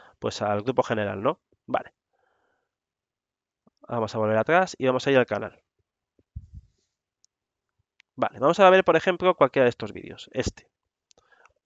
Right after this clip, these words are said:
Bueno, algo que va a cambiar es que no se reproduzca el vídeo por defecto. Eso está, lo, está visto, está, es, es una de las cosas que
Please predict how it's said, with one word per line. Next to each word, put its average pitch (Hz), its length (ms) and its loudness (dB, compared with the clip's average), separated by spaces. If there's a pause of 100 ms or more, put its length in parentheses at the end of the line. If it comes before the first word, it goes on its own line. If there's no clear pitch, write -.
(400)
Bueno, 120 200 2
algo 170 260 6
que 185 60 6
va 180 80 10
a 170 40 4
cambiar 160 320 4
es 160 120 2
que 117 120 -2
no 123 60 -4
se 143 100 -8
reproduzca 139 340 -4
el 120 60 2
vídeo 123 200 -2
por 110 120 -2
defecto. - 540 -6
Eso 117 160 -16
está, 107 420 -2
lo, 113 200 -4
está - 280 -6
visto, 131 240 -6
está, 131 200 -2 (120)
es, 110 300 -12
es - 180 -14
una 113 100 -4
de 113 60 0
las 110 160 0
cosas 113 220 -8
que 107 260 -4